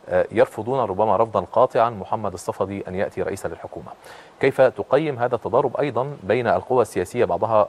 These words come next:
وبعض من ناحية حول المرشح لرئاسة الحكومة وبين القوى السياسية والطبقة السياسية التي رشحت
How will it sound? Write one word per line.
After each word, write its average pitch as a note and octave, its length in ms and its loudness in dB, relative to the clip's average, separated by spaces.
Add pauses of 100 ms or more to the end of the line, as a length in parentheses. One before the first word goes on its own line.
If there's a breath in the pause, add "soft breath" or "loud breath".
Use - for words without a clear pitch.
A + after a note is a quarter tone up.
وبعض F#2 400 4
من G2 80 -8
ناحية G2 320 -4
حول G2+ 400 -2 (360 loud breath)
المرشح G2 500 -4
لرئاسة F2 1000 -4
الحكومة C#3 440 -2 (420 loud breath)
وبين A2 260 2
القوى A#2 260 2
السياسية A2 400 -2
والطبقة G#2+ 340 0
السياسية G#2 420 -2
التي A2+ 240 -2
رشحت - 380 -2